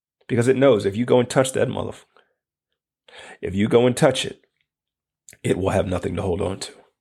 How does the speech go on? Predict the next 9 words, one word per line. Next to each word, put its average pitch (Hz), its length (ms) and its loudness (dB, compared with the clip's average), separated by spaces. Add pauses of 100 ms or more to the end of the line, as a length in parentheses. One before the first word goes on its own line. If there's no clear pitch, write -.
(880)
And 104 100 2
if 110 100 2
it 107 60 4
has 113 200 4
nothing 120 340 4
to 110 80 6
hold 110 200 6
on 120 220 4
to, - 280 -6